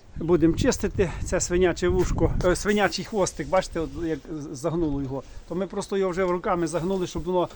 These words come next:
е, в косу не попадало в полі. Е, будемо чистити, переклепаємо. Е, дальше що? Ну, тут треба почистити, от привід коси завалило. От, блін, молота забув взяти, треба того трошки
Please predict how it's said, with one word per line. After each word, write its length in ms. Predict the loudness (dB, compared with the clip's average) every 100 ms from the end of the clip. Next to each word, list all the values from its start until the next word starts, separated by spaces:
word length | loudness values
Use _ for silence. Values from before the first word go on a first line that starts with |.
| -14 -12 -4
е, 40 | 0 2 4 2 0
в 40 | 2
косу 280 | 2 10
не 100 | 10
попадало 540 | 10 6 6 8 10 8
в 120 | 8
полі. 320 | 10 10 8 2 -8 -10 -10 -12 -4
Е, 840 | 2 4 6 6 8 8 8 6 6
будемо 240 | 4 4 4
чистити, 480 | 4 2 0 -8 -2
переклепаємо. 840 | 2 2 4 4 6 8 8 6 4 -12 -12 -6 4
Е, 240 | 8 8
дальше 520 | 10 10 10 8 2
що? 380 | 6 10 10 10 6
Ну, 180 | 8 8 6
тут 140 | 0
треба 260 | 4 2 2 -2
почистити, 580 | 2 4 4 4 2
от 220 | 2 2 4
привід 280 | 4 4 2
коси 420 | 2 2 4 4 6 6 6 4 2
завалило. 680 | 2 4 6 6 6 6 4 0
От, 160 | -2 -2
блін, 340 | 0 0 0 0 0
молота 380 | 0 0 0
забув 260 | -2 -2 -2
взяти, 280 | 0 0 -2 -4
треба 220 | -2 2 2
того 180 | 2 0 -2
трошки 260 | -2 0